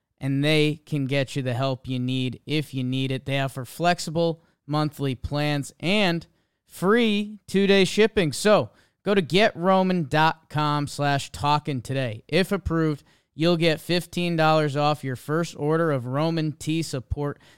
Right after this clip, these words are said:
That's get roman dot com slash talkin. Go check them out. Uh, if approved, you will get fifteen dollars off your first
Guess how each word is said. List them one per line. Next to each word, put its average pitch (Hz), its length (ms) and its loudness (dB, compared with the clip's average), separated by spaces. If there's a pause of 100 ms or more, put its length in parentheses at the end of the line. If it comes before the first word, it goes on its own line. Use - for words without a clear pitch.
(100)
That's 190 300 2
get 196 320 2
roman 180 480 0
dot 151 360 0
com 151 340 -2
slash 143 400 -2
talkin. 123 580 -6 (580)
Go 185 400 4
check 165 340 0
them 143 240 -2
out. 117 260 -8 (160)
Uh, 123 300 -6
if 170 240 0
approved, 175 640 2 (160)
you 135 140 -6
will 135 100 -4
get 131 180 -4
fifteen 135 380 -6
dollars 123 300 -6
off 117 200 -8
your 120 80 -10
first 123 360 -10